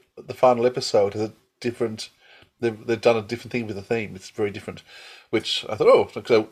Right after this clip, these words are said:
often I would have jumped that sort of thing. I missed it. Um, no, no, I don't. <laughs> I don't think there's anything like that that particularly.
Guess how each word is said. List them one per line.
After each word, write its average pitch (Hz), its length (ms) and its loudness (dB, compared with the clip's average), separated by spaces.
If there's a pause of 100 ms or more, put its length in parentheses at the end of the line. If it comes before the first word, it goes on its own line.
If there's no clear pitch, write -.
(180)
often 117 160 4
I 104 40 6
would 98 120 -2
have 95 100 -8
jumped 110 220 2
that 95 80 -8
sort 95 120 -8
of 90 60 -12
thing. 92 220 -10
I 110 60 -10
missed 98 240 -10
it. - 80 -12 (1200)
Um, 190 520 6 (520)
no, 247 480 4 (180)
no, 254 280 6
I 254 40 4
don't. 240 280 4
<laughs> 214 60 -10 (560)
I 330 40 0
don't 285 120 -6
think 220 180 6
there's 196 140 2
anything 208 240 2
like 151 180 4
that 143 100 0
that 123 120 -2
particularly. 135 720 0